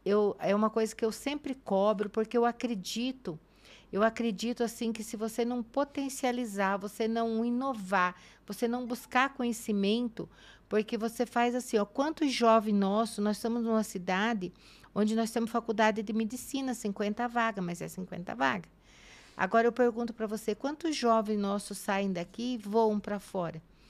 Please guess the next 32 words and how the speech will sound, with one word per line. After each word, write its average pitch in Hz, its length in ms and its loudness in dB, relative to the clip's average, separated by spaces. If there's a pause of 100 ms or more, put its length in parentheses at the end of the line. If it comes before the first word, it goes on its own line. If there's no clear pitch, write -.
(300)
Então, 220 200 2
nós 233 260 2
precisamos 214 1000 -2 (280)
que - 100 -2
os 202 80 0
nossos 220 360 2
jovens 214 520 4
fiquem 294 520 2
aqui. 208 420 -2 (540)
Nós 220 280 4
temos 277 340 0
potencial. 226 760 0 (280)
Nós 196 140 -2
somos 240 280 -2
uma 226 140 2
cidade 214 600 0
que, 220 160 -4
nesse 240 320 0
ano 233 140 2
de 214 120 -6
dois 208 220 4
mil 208 140 4
e 208 40 4
vinte 190 240 2
e 180 40 -6
dois, 202 460 0 (340)
vai 214 260 6
ultrapassar 247 1000 2
seiscentos 262 560 -2
milhões 254 680 6
de 226 100 2
arrecadação. 208 840 -2